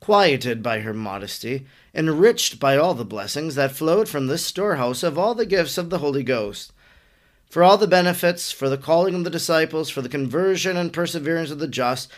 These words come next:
and for all the works of grace and virtue, she made a proper return to God, celebrating these events in festive hymns.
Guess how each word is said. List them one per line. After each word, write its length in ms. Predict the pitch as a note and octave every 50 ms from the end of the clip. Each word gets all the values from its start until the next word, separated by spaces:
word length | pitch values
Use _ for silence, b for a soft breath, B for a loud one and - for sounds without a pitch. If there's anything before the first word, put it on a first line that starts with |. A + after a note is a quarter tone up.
| B B B B B
and 160 | - D3 D3+ C#3
for 100 | - E3+
all 160 | E3+ F#3+ G#3+
the 100 | A3 G#3
works 280 | F3 F3+ G3 F#3+ -
of 140 | G3+ F3+ C3+
grace 320 | A#2+ D#3+ E3+ F#3 F3 F3+ G3
and 100 | F3 D#3
virtue, 500 | D3 D#3+ D#3+ - - G#2+ G#2+ G#2 G2 - b b b b b b b
she 200 | - - - F3+
made 200 | F#3+ A#3 B3+ B3+
a 60 | B3+
proper 400 | B3 - - F3+ E3+ F3+ F3+ G3
return 400 | F3+ E3+ D#3 C#3+ C#3+ D#3+ D#3+ D#3+
to 80 | D3 D3+
God, 640 | B2 G#2+ - C#3+ C#3+ D3+ D#3+ D3 A#2 F#2 E2+ C#2+ - b b b b b b -
celebrating 540 | - - F3 F3 F#3 D3+ F3 E3+ D3+ D3
these 260 | C#3+ D3 D3+ C#3 B2 C#3
events 460 | C3 A2+ C3 C#3 C#3 C#3 C3 - -
in 160 | B2 A#2 A2
festive 460 | - - D#3 C3 - - C3 G#2+ F#2
hymns. 600 | G#2 A#2+ A#2 G#2+ G2+ G3 F#2+ F#2 F2+ - - -